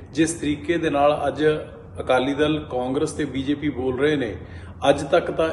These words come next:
ਇਹ, ਇਹ ਪੰਜਾਬ ਜਾਂ ਪੰਜਾਬੀਆਂ ਦੇ ਹੱਕਾਂ ਦੇ ਲਈ ਕਦੇ ਇਸ ਤਰ੍ਹਾਂ ਇਕੱਠੇ ਹੋ ਕੇ ਬੋਲੇ ਨਹੀਂ। ਮੈਂ ਸਮਝਦਾ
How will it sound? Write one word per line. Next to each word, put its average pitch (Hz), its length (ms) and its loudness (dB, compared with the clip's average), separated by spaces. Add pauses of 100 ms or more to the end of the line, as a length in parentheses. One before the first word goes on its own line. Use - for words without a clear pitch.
ਇਹ, 151 280 0
ਇਹ 160 280 2
ਪੰਜਾਬ 143 560 4
ਜਾਂ 160 100 2
ਪੰਜਾਬੀਆਂ 143 580 2
ਦੇ 147 140 0
ਹੱਕਾਂ 135 340 -2
ਦੇ 139 80 0
ਲਈ 143 120 -2
ਕਦੇ 143 340 0
ਇਸ 143 120 -4
ਤਰ੍ਹਾਂ 143 200 -2
ਇਕੱਠੇ 131 280 -4
ਹੋ 123 100 0
ਕੇ 123 120 -4
ਬੋਲੇ 117 340 -2
ਨਹੀਂ। 143 220 -4 (1040)
ਮੈਂ 131 120 4
ਸਮਝਦਾ 170 720 4